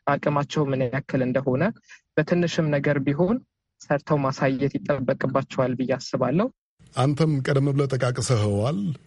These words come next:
Speaker 2: መንገዶች አልጋ በአልጋ ላይሆኑ ይችላሉ። እጅግ ፈትኖኛል የምትለው አፍታ አለ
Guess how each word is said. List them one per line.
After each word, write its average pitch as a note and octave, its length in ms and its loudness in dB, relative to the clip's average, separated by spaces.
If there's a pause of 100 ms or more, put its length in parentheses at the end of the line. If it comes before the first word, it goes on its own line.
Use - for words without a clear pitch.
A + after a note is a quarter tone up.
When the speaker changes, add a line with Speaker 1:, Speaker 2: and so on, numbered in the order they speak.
Speaker 2:
መንገዶች C3+ 600 0
አልጋ C3 280 0
በአልጋ A#2 320 2 (600)
ላይሆኑ A#2+ 400 2
ይችላሉ። A2+ 400 0 (280)
እጅግ F3 420 2
ፈትኖኛል C#3+ 840 2
የምትለው C3+ 600 2 (180)
አፍታ C3 300 0
አለ A2+ 180 2